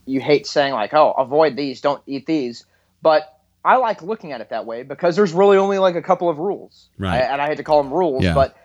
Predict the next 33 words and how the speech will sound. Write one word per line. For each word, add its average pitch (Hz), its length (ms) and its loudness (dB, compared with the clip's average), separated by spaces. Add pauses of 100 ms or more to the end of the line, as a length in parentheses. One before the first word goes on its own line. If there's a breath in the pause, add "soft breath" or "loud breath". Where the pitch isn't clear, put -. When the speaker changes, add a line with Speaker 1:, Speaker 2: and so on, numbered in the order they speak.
(340 soft breath)
Speaker 1:
hey, 190 180 2
you 202 100 0
don't 214 140 2
have 214 160 2
to, 208 100 -10
like, 151 240 -10
have 180 180 -6
this 175 180 -10
long, 160 420 -2
massive 151 380 -6
list 147 360 -4
of, 123 80 -6
uh, 120 120 -2
"Oh, 175 440 -2
this 175 400 -2
and 160 80 -6
that 180 260 0
and 165 240 -4
this 170 140 -4
and 170 80 -14
that." - 80 -10 (280)
You 147 120 -6
just, 147 120 -12
hey, 151 300 2 (100)
seed 156 280 2
oils, 160 320 4
sugars, 143 240 -2
and 123 80 -6
grains, 131 280 -4
and 113 80 -6
that's, 113 300 -8 (180)
that's - 120 -8
it. - 160 -6